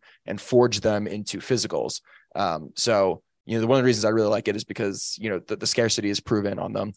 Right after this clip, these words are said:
Um, so you know how limited the supply is, which, you know, for, for a lot of sneakers that's publicized, but you know for certain, you know, because of the blockchain tech that, you know, only a certain number of them can possibly be forged because of the total supply of N F Ts.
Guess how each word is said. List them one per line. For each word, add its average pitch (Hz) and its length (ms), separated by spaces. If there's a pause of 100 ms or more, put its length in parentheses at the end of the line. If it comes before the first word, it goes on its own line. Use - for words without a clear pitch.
(280)
Um, 95 280
so - 140
you 110 60
know 104 140
how 107 160
limited 107 280
the - 60
supply 95 300
is, 107 120
which, 110 200
you - 80
know, 110 120
for, 120 220
for 139 100
a 135 40
lot 127 140
of 113 60
sneakers 110 260
that's 95 140
publicized, 104 560
but - 180 (240)
you 127 100
know 127 120
for 113 140
certain, 110 460
you 107 80
know, 104 60
because 107 260
of 107 100
the 110 60
blockchain 104 340
tech 104 320 (280)
that, 95 220
you 107 80
know, 107 120
only 117 180
a 107 60
certain - 220
number 110 180
of 104 80
them 104 280
can 107 200
possibly 110 480
be 104 140
forged 104 360
because 101 220
of 98 60
the 101 60
total 104 240
supply 101 320
of 107 100
N 101 80
F 95 100
Ts. 117 400